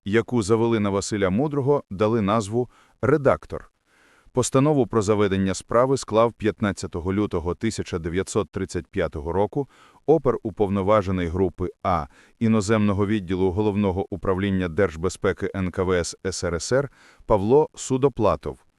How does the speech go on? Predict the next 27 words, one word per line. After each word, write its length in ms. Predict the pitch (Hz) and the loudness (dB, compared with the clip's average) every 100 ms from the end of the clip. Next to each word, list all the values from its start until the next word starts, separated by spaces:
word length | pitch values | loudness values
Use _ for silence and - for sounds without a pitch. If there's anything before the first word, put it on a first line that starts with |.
| _ _ _ _ _ | _ _ _ _ _
У 100 | 135 | -2
той 200 | 123 120 | 4 4
час 340 | - 135 131 113 | 4 2 2 2
він 100 | 107 | 0
уже 240 | 92 107 | 2 2
активно 380 | - 135 117 101 | 2 0 0 0
працював 500 | 98 - 98 98 87 | -2 -2 2 2 2
по 280 | - 95 92 | 0 0 2
Євгену 500 | 101 87 104 95 87 | 0 0 -2 -2 -4
Коновальцю, 720 | 104 95 98 123 - 120 107 _ _ | -2 0 0 0 -2 -4 -6 _ _
Євгенію 600 | 107 131 113 143 135 127 - - | 0 2 4 2 2 0 -4 -6
Ляховичу 800 | 98 101 - 135 143 - 135 123 - _ - | 0 0 2 0 0 -2 -6 -6 -10 _ 0
та 100 | 165 | 2
іншим 420 | 143 143 - 131 | 2 0 0 0
діячам 500 | 120 117 - 120 127 | 2 0 0 -2 0
українського 640 | - 123 107 101 101 117 110 | -4 -2 0 0 -2 -2 -2
національно-визвольного 1300 | 107 - 92 92 104 110 107 101 87 92 95 92 104 | -2 -2 -2 0 0 0 0 -2 -2 -2 -2 -2 0
руху. 380 | 101 82 - - _ _ _ | -2 -4 -12 -20 _ _ _
Мав 320 | 101 113 156 139 | -2 2 2 2
на 120 | 120 | 0
зв'язку 480 | 98 107 - 113 - | 0 -2 -2 -6 -4
особливо 540 | 113 - 107 120 107 | -4 -4 -2 0 0
цінного 520 | 104 - 123 110 98 - | -2 -2 0 2 0 -2
агента 520 | 101 101 101 92 90 | -2 0 -2 -2 -4
Лебедя 560 | 82 92 95 104 120 120 _ _ | -2 -2 0 0 -2 -4 _ _
Василя 480 | 87 104 - 101 107 | -4 -4 -2 0 0
Хомяка, 520 | - 110 104 104 104 | 0 -2 -2 -2 -2